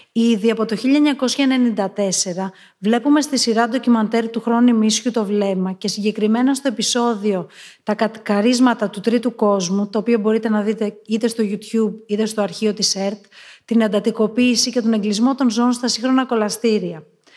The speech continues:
Μετά από τριάντα χρόνια επιδοτήσεων και εντατικοποίηση της παραγωγής, αλλά και συγκέντρωσης του ζωικού κεφαλαίου σε λιγότερες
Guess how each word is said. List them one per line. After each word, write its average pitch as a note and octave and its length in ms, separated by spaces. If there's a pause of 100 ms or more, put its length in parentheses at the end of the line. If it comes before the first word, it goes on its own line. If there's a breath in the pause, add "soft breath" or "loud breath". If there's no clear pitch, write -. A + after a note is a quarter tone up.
(360 loud breath)
Μετά A3 220
από D#4 140
τριάντα C#4 320
χρόνια C4+ 280
επιδοτήσεων A3 800
και A3 80
εντατικοποίηση G#3 680
της - 120
παραγωγής, F#3+ 760 (300 loud breath)
αλλά G#3 180
και G#3 140
συγκέντρωσης B3+ 680
του A#3+ 80
ζωικού G#3+ 360
κεφαλαίου A3 600
σε - 140
λιγότερες G#3 800